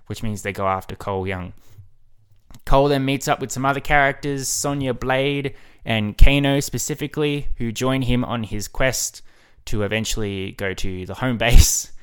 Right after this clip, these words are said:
<laughs> where he meets up with the Raiden, the, the leader of the, the god good guys, and, and a few other, Lee Kung, and some other people. The names escape me as I speak right now, but very interesting characters with very unique powers.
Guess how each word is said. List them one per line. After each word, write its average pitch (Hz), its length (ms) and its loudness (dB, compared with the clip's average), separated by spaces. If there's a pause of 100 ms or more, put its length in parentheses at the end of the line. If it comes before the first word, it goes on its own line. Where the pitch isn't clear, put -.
<laughs> - 220 -20
where 98 180 -2
he 101 160 4
meets 107 280 -4
up 107 220 2
with 95 220 -6
the 90 340 -14
Raiden, 139 600 0
the, 98 340 -4
the 101 80 -8
leader 120 240 -2
of 101 120 -6
the, 92 100 -6
the 107 200 -8
god 113 420 0
good 147 180 -6
guys, 147 560 2
and, 127 240 -6
and 113 160 -6
a 110 40 -6
few 131 240 -4
other, 127 260 -2 (320)
Lee 135 180 0
Kung, 139 520 2 (320)
and 107 200 -4
some 110 240 -4
other 127 160 2
people. 131 540 6
The 110 120 -4
names 120 240 -2
escape 127 440 -2
me 117 120 0
as 110 120 -2
I 104 80 0
speak 117 400 -6
right 101 260 -4
now, 139 280 -2 (280)
but 127 140 2
very 160 220 6
interesting 131 360 -6
characters 123 580 0
with 107 220 -4
very 110 280 -2
unique 104 560 -6
powers. - 500 2